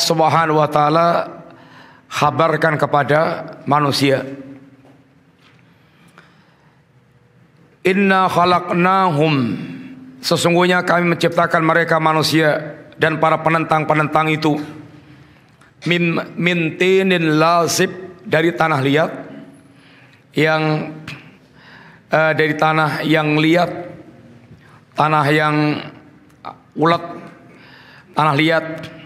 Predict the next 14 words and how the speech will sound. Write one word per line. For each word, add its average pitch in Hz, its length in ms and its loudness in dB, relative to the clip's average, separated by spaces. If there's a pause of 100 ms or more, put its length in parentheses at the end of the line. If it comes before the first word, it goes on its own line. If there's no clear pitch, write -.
(200)
tanah 151 160 2
macam-macam, 139 440 0 (600)
lempung, 127 400 0 (640)
tanah 131 180 0
lempung, 127 380 0
tanah 127 240 -2
liat 131 260 0
itu. 131 240 -2 (600)
Tahu 127 160 -2
lempung? 135 420 -2 (1700)
Tahu? 143 200 2 (1080)
Tanah 135 220 0
liat, 151 400 0
tahu? 135 340 0